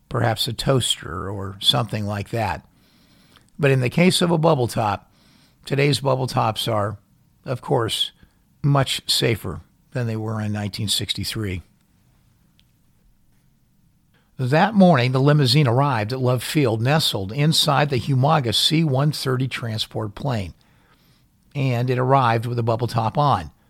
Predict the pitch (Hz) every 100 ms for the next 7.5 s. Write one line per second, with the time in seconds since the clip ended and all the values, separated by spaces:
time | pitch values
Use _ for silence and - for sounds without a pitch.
0 | _ _ _ _ _ _ - 127 117 -
1 | - - 156 147 131 127 120 - 170 156
2 | 113 104 - 170 - - 147 143 156 -
3 | 160 147 117 - - - - _ - -
4 | 151 147 131 131 131 110 131 135 131 123
5 | - - 151 120 - - 110 104 - 143
6 | 131 123 107 98 127 127 131 135 - 165
7 | 131 - 92 82